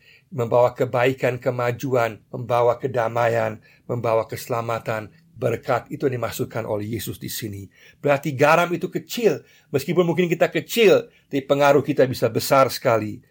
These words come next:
Karena kita bersama-sama dengan Yesus, ada pengaruh yang besar di tengah-tengah dunia ini.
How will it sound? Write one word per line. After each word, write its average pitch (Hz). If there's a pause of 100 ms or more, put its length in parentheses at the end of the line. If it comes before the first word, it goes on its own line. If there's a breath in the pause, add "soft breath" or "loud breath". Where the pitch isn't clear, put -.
(340)
Karena 117
kita 120 (160)
bersama-sama 113
dengan 107
Yesus, 110 (380)
ada 110
pengaruh 110 (180)
yang 104
besar 107
di 107
tengah-tengah 107
dunia 101
ini. 101